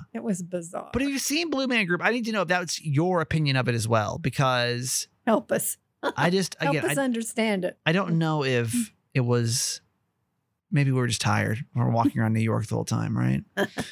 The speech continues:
Speaker 2: Uh, we also need to get Mom's review of her hotel that she picked out.
Speaker 1: Oh, yeah.
Speaker 2: Now,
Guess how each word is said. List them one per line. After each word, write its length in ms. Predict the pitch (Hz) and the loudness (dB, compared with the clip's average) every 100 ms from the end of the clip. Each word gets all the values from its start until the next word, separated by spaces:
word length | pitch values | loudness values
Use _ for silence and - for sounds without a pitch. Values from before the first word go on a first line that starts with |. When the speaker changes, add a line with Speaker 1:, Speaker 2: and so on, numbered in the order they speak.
| - - - - - | -16 -20 -20 -20 -6
Speaker 2:
Uh, 140 | 151 156 | -4 -2
we 120 | 170 233 | 0 0
also 200 | 233 277 | -2 -2
need 100 | 233 | -2
to 60 | |
get 180 | 190 143 | 0 0
Mom's 500 | 160 185 185 170 - - | 0 2 0 0 -4 0
review 560 | 156 147 139 196 180 143 | 4 4 2 0 -2 0
of 160 | 147 | 0
her 140 | 131 143 | 0 2
hotel 340 | 170 - 165 | 0 0 0
that 80 | 135 | 0
she 180 | - 170 | -2 0
picked 240 | 160 131 | 0 0
out. 260 | 147 117 - _ _ _ _ _ _ - | 0 0 -6 _ _ _ _ _ _ -4
Speaker 1:
Oh, 340 | 185 190 185 | 0 2 2
yeah. 420 | 170 165 175 175 160 | 2 0 0 0 2
Speaker 2:
Now, 360 | 185 135 - | 2 0 -4